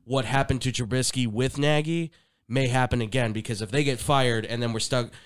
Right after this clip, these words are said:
and Fields is there, hopefully the people that come in are gonna actually help accent his skills rather than be like, "I can't work with this guy." So I like, I like the pick. I think it's a lot to give up, but if he pans out,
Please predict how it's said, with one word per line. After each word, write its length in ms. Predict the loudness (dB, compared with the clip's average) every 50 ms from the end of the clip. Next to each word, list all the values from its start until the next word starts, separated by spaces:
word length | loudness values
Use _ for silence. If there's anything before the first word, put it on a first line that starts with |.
| -12 -6
and 160 | -4 -4 -2
Fields 300 | 0 0 0 0 0 -2
is 80 | -4 -4
there, 380 | -2 0 0 0 0 -2 -4 -8 -10 -16 -20 -20 _ _
hopefully 360 | -2 0 0 0 0 0 0
the 80 | 0 0
people 300 | 0 0 0 0 0 0
that 160 | -2 -2 -4
come 180 | -4 -4 -2 -2
in 140 | 0 -2
are 60 | -2 -4
gonna 180 | -4 -6 -4 -4
actually 380 | -4 -4 -2 -2 -4 -4 -4
help 300 | -2 -2 -2 -2 -2 -2 -4
accent 460 | -4 -4 -2 -2 -2 -2 -2 -2 -4
his 140 | -6 -6 -6
skills 520 | -4 -2 0 2 2 2 0 0 -4 -6 -8 -10 -16 -20 -10 -4
rather 180 | -2 0 0 0
than 160 | 0 -2 -2
be 160 | 0 0 0
like, 300 | 0 0 0 -2 -4 -4 -4
"I 100 | -4 -4
can't 240 | -2 -2 -2 -2 -2
work 180 | -4 -6 -6 -8
with 100 | -8 -6
this 180 | -4 -4 -4 -4
guy." 260 | -6 -8 -12 -16 -20 _ _ _ _ _ _ _ _
So 380 | -4 -2 0 0 0 -2 -2 -6 -8 -4
I 140 | 0 2 2
like, 300 | 4 4 2 2 0 0
I 60 | 0
like 260 | 2 4 4 2 2
the 60 | 0 -2
pick. 360 | 2 2 2 0 0 -6 -8 -6
I 100 | -4 -2
think 220 | -2 -2 -2 -2
it's 100 | -2 -2
a 40 | 0
lot 200 | 0 0 0 0
to 60 | -2
give 220 | -4 -4 -2 0 0
up, 180 | 0 0 0
but 220 | 0 -2 -2 -2 -4 -10 -20 -20 -12 -8
if 140 | -6 -6 -2
he 160 | -2 -2 0
pans 420 | 2 2 2 2 2 2 0 0
out, 320 | 2 2 2 2 0 -2